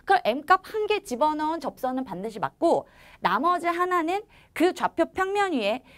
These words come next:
에, 그림을 그리신 다음에 나머지 직선 한 개는 여러분들이 찾아주시면 돼요.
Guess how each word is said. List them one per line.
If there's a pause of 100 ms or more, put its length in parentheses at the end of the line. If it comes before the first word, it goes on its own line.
(140)
에,
그림을
그리신
다음에
나머지
직선
한
개는
여러분들이
찾아주시면
돼요.